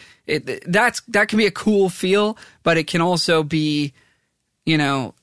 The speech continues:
if your, if your notes are sort of on the beat rather than off the beat, sometimes that can sort of fix some of those, um, issues of just feeling like, "Oh, that's kinda, kinda weird."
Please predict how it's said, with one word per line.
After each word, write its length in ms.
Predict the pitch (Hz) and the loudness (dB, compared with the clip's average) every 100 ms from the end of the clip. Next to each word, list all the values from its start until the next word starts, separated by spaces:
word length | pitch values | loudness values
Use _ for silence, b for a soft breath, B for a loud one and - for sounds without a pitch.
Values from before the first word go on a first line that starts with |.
| _ - | _ -6
if 240 | 165 156 | -4 -2
your, 300 | 156 147 131 | 0 0 -2
if 160 | 98 - | -4 -2
your 80 | 160 | -2
notes 240 | 160 - | -2 -4
are 20 | |
sort 200 | 151 160 | -4 -4
of 60 | - | -2
on 340 | 180 202 214 196 | 0 4 4 2
the 60 | |
beat 280 | 156 151 147 | 2 0 0
rather 200 | 151 151 | 0 0
than 120 | 143 | -2
off 280 | 104 151 156 | -2 -2 -2
the 60 | 151 | -4
beat, 280 | 143 143 - | -4 -4 -4
sometimes 460 | 151 156 147 147 | -4 -2 -2 -2
that 200 | 151 131 | -2 -4
can 220 | - 143 143 | -4 -6 -4
sort 220 | 160 143 | -4 -4
of 180 | 135 b b b b | -4 b b b b
fix 680 | _ - - 160 139 - - | _ -10 -2 0 0 -6 -8
some 280 | - - 160 | -8 -4 -2
of 80 | 147 | -2
those, 480 | 143 135 127 117 - b b b _ | 0 0 -2 -6 -8 b b b _
um, 560 | 143 143 117 98 90 - _ _ _ _ _ - | -4 -2 -2 -6 -10 -12 _ _ _ _ _ -2
issues 320 | 170 - 151 | 0 0 -2
of 80 | 147 | -2
just 240 | 135 139 | -4 -6
feeling 320 | - 156 139 131 | -4 -2 -2 -4
like, 160 | 127 | -2
"Oh, 280 | 175 156 123 | 0 0 0
that's 240 | 131 120 - | -2 -6 -10
kinda, 360 | 123 90 82 b b b b b b _ | -10 -12 -14 b b b b b b _
kinda 160 | - 104 | -12 -10
weird." 300 | 107 101 | -10 -12